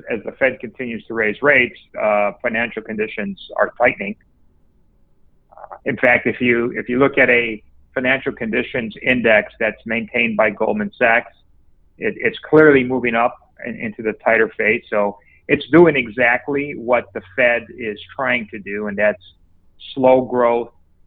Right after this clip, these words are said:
uh, slow demand in order to, uh, get inflation lower. And so at A A M, uh, we think there's a very good chance,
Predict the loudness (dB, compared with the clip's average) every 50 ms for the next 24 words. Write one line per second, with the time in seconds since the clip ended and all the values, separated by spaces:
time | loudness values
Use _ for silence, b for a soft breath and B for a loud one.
0 | _ _ _ _ _ _ _ -6 -4 -2 0 0 0 -2 -4 -8 -12 -8 0 2
1 | 4 4 4 2 -2 -4 -4 -2 0 0 0 0 -2 -4 -6 -8 -12 -14 _ _
2 | _ -8 -6 -6 -4 -2 -2 -2 -2 -2 -4 -6 -6 -10 -14 -12 -10 -8 -6 -6
3 | -6 -6 -6 -8 -10 -14 _ _ _ _ _ _ _ _ _ _ _ _ -20 -20
4 | -20 -20 -14 -4 0 2 2 2 2 -2 -2 0 2 2 2 2 0 -2 -6 -8
5 | -8 -8 -8 -8 -8 -8 -10 -12 _ _ _ _ _ _ _ _ _ _ _ _
6 | _ _ _ _ _ -2 0 0 0 -2 0 2 4 4 6 6 4 4 2 2
7 | 0 -4 -10 _ _ _ -2 0 2 4 4 2 2 0 0 0 0 0 -2 -2
8 | -4 -8 -10 _ _ _ _ _ _ _ _ _ _ _ _ _ _ _ _ _
9 | _ _ _ _ _ -16 -14 -14 -12 -4 -2 -2 -2 0 2 0 0 0 -2 -6
10 | _ _ _ _ _ _ -2 -2 0 0 -2 -2 2 4 4 6 4 4 2 -2
11 | -4 -4 -4 -4 -2 -2 -2 -2 -4 -8